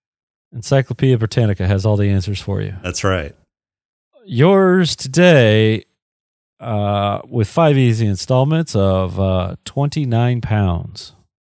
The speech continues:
Speaker 2: That's probably not too far <laughs> off of what it would actually cost back then.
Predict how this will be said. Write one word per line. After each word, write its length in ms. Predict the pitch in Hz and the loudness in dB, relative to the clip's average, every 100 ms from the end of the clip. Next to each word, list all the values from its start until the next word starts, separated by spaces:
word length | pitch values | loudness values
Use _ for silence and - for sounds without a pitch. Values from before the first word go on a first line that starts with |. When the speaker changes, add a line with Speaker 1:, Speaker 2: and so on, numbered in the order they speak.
| _ _ _ _ _ _ _ | _ _ _ _ _ _ _
Speaker 2:
That's 240 | 98 - - | -14 -10 -10
probably 680 | - 160 160 127 123 110 107 | -6 -4 -2 0 0 0 0
not 400 | 110 120 - - | 0 -2 -6 -8
too 200 | 139 127 | -6 -4
far 340 | - 131 120 | -2 0 4
<laughs> 20 | |
off 220 | 131 - 196 | 2 2 2
of 180 | 139 | 2
what 140 | 220 - | 2 2
it 60 | |
would 200 | 269 254 - | 0 0 0
actually 420 | 180 - - 151 | -2 -4 -6 -6
cost 600 | - - - 175 - - | -6 -12 -6 -6 -6 -10
back 280 | 117 104 _ | -8 -8 _
then. 360 | - 92 90 | -8 -6 -6